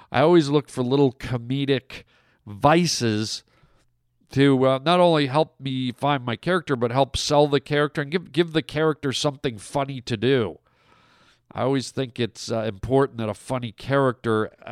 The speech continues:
acts kinda funny, too. Not in a, in a big, like, uh, you know, shticky way, like, you know, doing shtick and play into the camera, but,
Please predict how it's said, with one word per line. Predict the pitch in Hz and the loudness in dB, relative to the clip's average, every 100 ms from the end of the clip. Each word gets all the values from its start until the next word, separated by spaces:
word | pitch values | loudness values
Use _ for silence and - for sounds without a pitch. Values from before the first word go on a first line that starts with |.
| - | -10
acts | 127 143 - - - - - _ _ - | -4 -4 -4 -8 -8 -8 -12 _ _ -8
kinda | 123 113 95 | -4 -2 -4
funny, | - 110 87 82 - | -6 -6 -6 -10 -6
too. | 143 139 98 - _ _ _ _ _ _ | 0 2 0 -4 _ _ _ _ _ _
Not | 170 185 | -2 0
in | 170 147 | 2 2
a, | 131 123 | 0 0
in | 127 | 0
a | 117 | -2
big, | 98 135 139 120 | 0 2 2 0
like, | 123 113 98 - | 0 0 -4 -4
uh, | 113 104 98 92 _ _ | 0 0 0 -4 _ _
you | 123 | -4
know, | 117 107 - _ _ _ _ - | 0 0 -4 _ _ _ _ -6
shticky | - - - - 233 - 160 | 0 2 2 -2 -4 -2 0
way, | 110 110 87 95 101 - | 0 0 -2 -4 -8 -6
like, | 120 113 - | -4 -4 -6
you | 135 | -2
know, | 120 | -2
doing | 104 139 131 | 0 0 0
shtick | 101 - - - 175 151 _ 123 | 0 0 0 2 2 2 _ -8
and | 104 90 _ _ | -8 -12 _ _
play | - 170 156 | 0 4 4
into | 147 131 | 2 -2
the | 110 | -4
camera, | - 175 185 139 113 | -4 -2 -2 0 -2
but, | 107 120 | 0 0